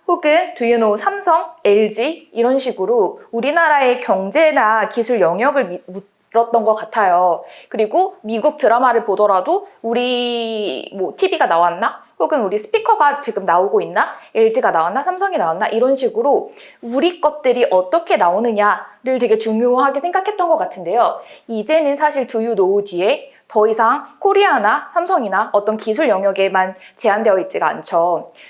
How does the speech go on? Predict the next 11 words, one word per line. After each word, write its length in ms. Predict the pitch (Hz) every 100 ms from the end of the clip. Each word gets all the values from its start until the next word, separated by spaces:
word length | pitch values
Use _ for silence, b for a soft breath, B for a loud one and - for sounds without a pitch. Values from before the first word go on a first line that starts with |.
| B
지금은 380 | - 247 277 220
오히려 420 | 180 185 247 320
"Do 80 | 247
you 100 | 208
know 200 | 196 185
비티에스?" 800 | 202 - 294 277 277 - 240 233
혹은 420 | 247 269 247 240 240 B -
"Do 120 | 254
you 160 | 254
know 360 | 247 233 233 226
뭐, 360 | 190 180 185